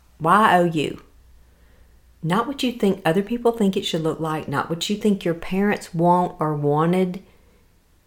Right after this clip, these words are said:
your life to look like, not what you think is the most logical or reasonable or practical picture of what your life should look like.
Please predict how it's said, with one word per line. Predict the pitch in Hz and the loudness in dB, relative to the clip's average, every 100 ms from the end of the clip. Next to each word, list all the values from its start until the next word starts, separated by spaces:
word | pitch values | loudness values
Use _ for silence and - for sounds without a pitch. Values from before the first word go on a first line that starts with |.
| - | -4
your | 180 | 2
life | 180 170 170 | 4 4 0
to | - | -4
look | 175 170 | -4 -4
like, | 170 165 165 160 - _ _ _ _ _ _ _ _ _ _ _ _ _ _ _ _ | -4 -4 -4 -6 -12 _ _ _ _ _ _ _ _ _ _ _ _ _ _ _ _
not | 190 196 190 | 2 4 4
what | 185 180 | 2 0
you | 185 | -2
think | 175 180 170 | -2 -2 -2
is | 165 | -2
the | 170 | 0
most | 165 160 160 - - | 2 2 0 -4 -10
logical | 156 151 151 147 165 190 180 - 175 170 170 170 _ | -6 -4 0 2 4 2 -2 0 2 2 -2 -6 _
or | 165 165 156 156 | 0 2 0 0
reasonable | 165 180 196 190 180 165 170 165 - | 4 4 4 2 0 2 2 2 2
or | 160 | 0
practical | 160 - - 165 165 - - 185 185 180 170 | 0 -8 -6 0 0 0 -6 -6 0 2 2
picture | 165 - 190 - - 170 175 | 4 6 6 4 -6 -4 0
of | - 160 | 0 2
what | 175 165 | 0 0
your | 160 | -2
life | 156 151 156 | -2 -2 -4
should | 156 147 | -6 -8
look | - | -6
like. | 151 147 175 - | -6 -8 -8 -14